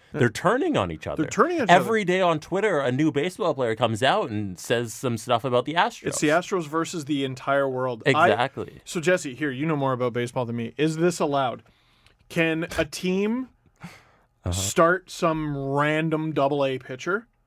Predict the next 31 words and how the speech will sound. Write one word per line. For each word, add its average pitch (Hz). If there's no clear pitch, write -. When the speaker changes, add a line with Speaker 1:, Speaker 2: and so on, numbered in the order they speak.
Speaker 2:
Mm-hmm. 95
Speaker 1:
have 175
them 165
bean 214
whoever 185
the 160
first 160
batter 143
is, 123
and 170
then 160
he 185
gets 175
ejected, 147
and 151
then 147
they 143
go 139
to 147
their 131
actual 135
starter? 147
Speaker 2:
That 127
can 143
happen, 127
but 104
you 110
would 101
be 90
suspended. 87
Like, 90